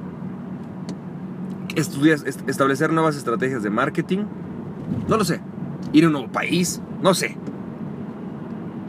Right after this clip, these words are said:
Y en ese proceso vuelves a perder, porque vuelve la curva de aprendizaje, no lo conoces. Y vas a perder, te va a costar, va a ser difícil, va, te va a ir peor de lo que te estaba yendo. Y de repente, conforme empiezas a agarrar la onda,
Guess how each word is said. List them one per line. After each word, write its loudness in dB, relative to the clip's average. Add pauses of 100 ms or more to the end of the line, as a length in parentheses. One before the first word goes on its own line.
(140)
Y 10
en 8
ese 4
proceso 4
vuelves 6
a 4
perder, 6 (1040)
porque 6
vuelve 6
la 6
curva 4
de 6
aprendizaje, 2
no 4
lo 4
conoces. 2 (840)
Y 10
vas 8
a 6
perder, 6 (340)
te 2
va 6
a 2
costar, 6 (300)
va 8
a 6
ser 4
difícil, 4 (380)
va, 10
te 6
va 6
a 8
ir 2
peor 10
de 4
lo 4
que -2
te 0
estaba 8
yendo. 4
Y 4
de 10
repente, 2 (280)
conforme 4
empiezas 2
a 12
agarrar 10
la 10
onda, 4